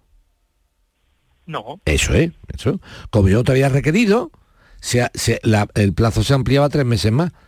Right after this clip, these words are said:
Speaker 2: Por lo tanto, yo tenía plazo para requerirte hasta el treinta de septiembre. Treinta de septiembre. Y tú, estando yo en plazo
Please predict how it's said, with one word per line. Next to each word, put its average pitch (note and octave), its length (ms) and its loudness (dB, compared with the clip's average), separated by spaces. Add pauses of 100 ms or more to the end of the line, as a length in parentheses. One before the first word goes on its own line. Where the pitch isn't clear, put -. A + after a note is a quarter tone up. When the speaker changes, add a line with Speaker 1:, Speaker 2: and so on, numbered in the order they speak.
(680)
Speaker 2:
Por G2+ 120 2
lo F#2+ 60 2
tanto, A2 260 0
yo A#2+ 160 2
tenía C3 360 2 (200)
plazo D#3 300 2
para A2 220 0
requerirte A2+ 500 0
hasta C#3+ 160 0
el A2 120 -2
treinta F3+ 440 0
de E3+ 260 0
septiembre. F2 840 -4 (1040)
Treinta G3 360 0
de C3+ 100 0
septiembre. E2+ 500 0 (280)
Y A3+ 140 2
tú, A3+ 280 0 (400)
estando G3 420 0
yo A3+ 120 2
en G#3 100 0
plazo - 440 -2